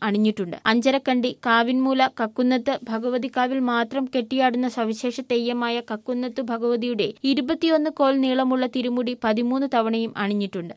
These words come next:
പതിമൂന്നാം വയസ്സിൽ തളിപ്പറമ്പ് കീഴാറ്റൂർ വെച്ചിയോട് കാവിൽ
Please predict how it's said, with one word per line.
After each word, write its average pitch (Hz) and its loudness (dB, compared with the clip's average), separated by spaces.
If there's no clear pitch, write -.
പതിമൂന്നാം 349 2
വയസ്സിൽ 294 2
തളിപ്പറമ്പ് 269 2
കീഴാറ്റൂർ 254 0
വെച്ചിയോട് 240 2
കാവിൽ 233 2